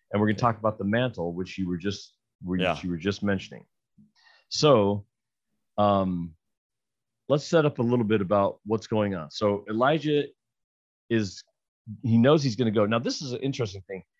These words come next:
Speaker 1: I, I think there's a lot of prophets might have a sense that their time is, uh, short and they need to get things in order. And I've known this with even people that I've known that were very in touch with the Spirit.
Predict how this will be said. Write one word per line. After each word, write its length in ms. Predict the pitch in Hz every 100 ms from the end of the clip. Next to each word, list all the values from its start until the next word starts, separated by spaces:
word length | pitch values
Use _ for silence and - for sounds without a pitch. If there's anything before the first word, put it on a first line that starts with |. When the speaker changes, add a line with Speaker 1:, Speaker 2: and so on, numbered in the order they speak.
| _ _ -
Speaker 1:
I, 80 | - - 147
I 60 |
think 260 | 160 185 160
there's 300 | 151 135 110
a 80 | 117
lot 220 | 127 147
of 240 | 123 95
prophets 480 | - 113 107 98 - 104
might 240 | 113 101
have 120 | 104
a 40 | 98
sense 400 | - 107 101 -
that 260 | 98 95 -
their 120 | 92 92
time 360 | - 98 98
is, 320 | 92 85 - - _ _ -
uh, 260 | 90 90 85
short 500 | - 117 107 110 -
and 100 | 101
they 80 | 98
need 140 | 101 101
to 60 |
get 160 | 101 -
things 220 | 104 92
in 100 | 95
order. 400 | 98 95 92 95 _ _ _
And 100 | 101
I've 120 | 113 113
known 180 | 156
this 180 | 139 127
with 140 | 110 117
even 220 | 113 107
people 320 | 117 110 101
that 100 | 95
I've 200 | 104 104
known 160 | 95 92
that 100 | 92
were 100 | 90
very 200 | 107 117
in 60 | 113
touch 240 | 107 101
with 80 | -
the 60 | -
Spirit. 480 | - 95 92 92